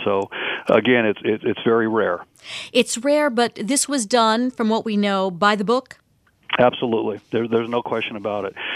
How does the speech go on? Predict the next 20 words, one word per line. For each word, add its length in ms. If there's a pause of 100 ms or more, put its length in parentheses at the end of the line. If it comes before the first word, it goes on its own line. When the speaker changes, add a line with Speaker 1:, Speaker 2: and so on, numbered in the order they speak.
(260)
Speaker 1:
You 100
know, 140 (100)
first, 280
I 120
think 280
it, 160
it, 180
it 220
speaks 300
well 440
of, 340
uh, 560
of 80
Special 320
Counsel 360
Mueller 320
because, 500
uh, 220 (340)
he, 680
uh, 60